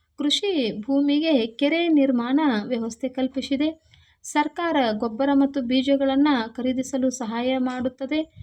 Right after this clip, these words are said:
ಮೂರು, ಕೃಷಿ ಯಂತ್ರಗಳನ್ನು ಕೊಳ್ಳಲು ರಿಯಾಯಿತಿ ಕೊಟ್ಟಿದೆ.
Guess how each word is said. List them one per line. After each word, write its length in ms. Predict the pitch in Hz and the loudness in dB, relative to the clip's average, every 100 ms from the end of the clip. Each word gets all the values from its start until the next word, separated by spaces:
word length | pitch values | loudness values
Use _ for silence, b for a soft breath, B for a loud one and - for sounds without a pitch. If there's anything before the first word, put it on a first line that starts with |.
| b b b - | b b b -8
ಮೂರು, 360 | 240 240 226 214 | -4 -2 -2 -2
ಕೃಷಿ 640 | - 277 370 349 240 240 b _ | -4 -4 0 0 0 -4 b _
ಯಂತ್ರಗಳನ್ನು 1120 | 254 254 262 269 247 254 302 302 208 214 _ _ | -4 -2 -2 -2 0 0 2 2 0 -2 _ _
ಕೊಳ್ಳಲು 600 | - 240 240 311 247 202 | -6 -2 2 2 2 0
ರಿಯಾಯಿತಿ 760 | 226 254 294 320 294 277 240 214 | -2 0 2 2 2 0 0 -2
ಕೊಟ್ಟಿದೆ. 580 | 214 240 233 254 285 | -2 -10 -6 -4 0